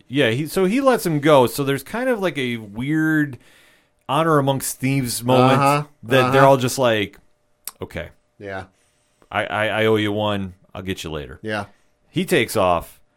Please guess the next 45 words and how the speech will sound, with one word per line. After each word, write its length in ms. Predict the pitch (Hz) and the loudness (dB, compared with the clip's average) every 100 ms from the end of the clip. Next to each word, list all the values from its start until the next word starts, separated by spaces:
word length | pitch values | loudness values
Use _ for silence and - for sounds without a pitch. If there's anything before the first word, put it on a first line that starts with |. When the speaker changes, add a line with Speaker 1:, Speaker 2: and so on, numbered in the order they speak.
| _ _ _ _ - | _ _ _ _ -6
Speaker 1:
The 120 | 107 | -4
Hutts 340 | 131 180 - | 0 -2 -2
give 220 | - 151 123 | -6 -6 -6
the 80 | |
fair 240 | - 131 120 | -4 -2 0
warning, 300 | 110 104 104 | 0 -2 -2
like 160 | 101 | -6
you 40 | 95 | -6
touched 240 | 104 87 | -6 -6
upon, 460 | 90 87 85 87 82 | -6 -6 -4 -6 -8
Speaker 2:
Yeah. 100 | 107 | -6
Speaker 1:
that, 300 | 92 87 - | -2 -2 -4
"Well, 380 | 98 104 101 98 | -4 0 2 0
you 220 | 98 107 | -4 -4
don't 340 | 104 101 90 - _ | -4 -4 -8 -18 _
really 340 | - 101 101 95 | -12 -4 -2 -2
have 180 | 95 87 - _ | -4 -8 -20 _
call 240 | 104 95 | -6 -6
to 100 | 87 | -6
the 80 | 85 | -12
planet, 480 | 82 95 90 87 - | -10 -6 -6 -6 -8
but 80 | 95 | -6
we're 180 | 143 214 | -4 -2
getting 280 | 190 127 | -2 0
out 160 | 113 104 | 0 0
of 40 | |
here." 220 | 104 101 98 _ _ _ - | -2 -4 -6 _ _ _ -2
So 160 | 175 | 2
when 140 | 175 202 | 2 2
they're 260 | 320 330 | 0 0
leaving, 600 | 254 170 151 147 143 135 | 2 2 2 0 -2 -4
obviously 640 | 98 151 143 - 135 123 117 | -6 -4 -4 -6 -4 -4 -6
the 140 | 107 | -8
temp 200 | 123 143 | -8 -6
in 60 | 110 | -6
the 80 | 98 | -6
room 180 | 95 87 | -6 -8
changes. 440 | 69 64 - - | -12 -14 -20 -14
Speaker 2:
Yeah, 240 | 127 117 117 | -10 -8 -8
and, 220 | 120 123 | -8 -8
and 180 | 113 117 | -8 -6
it 160 | 113 113 | -6 -8
should 120 | 117 | -10
be 120 | 110 | -8
noted, 340 | 107 104 98 | -8 -8 -10